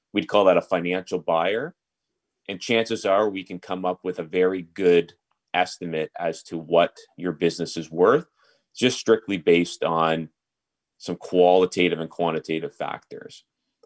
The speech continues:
When it becomes more interesting is if we're going through a strategic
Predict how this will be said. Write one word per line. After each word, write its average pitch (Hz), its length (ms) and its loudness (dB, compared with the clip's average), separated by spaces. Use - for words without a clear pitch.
When 101 160 2
it 95 100 0
becomes 90 380 -4
more 135 260 2
interesting 92 640 0
is 85 180 -8
if - 160 0
we're 90 200 -8
going 98 420 -4
through 92 280 2
a 80 280 4
strategic - 920 -6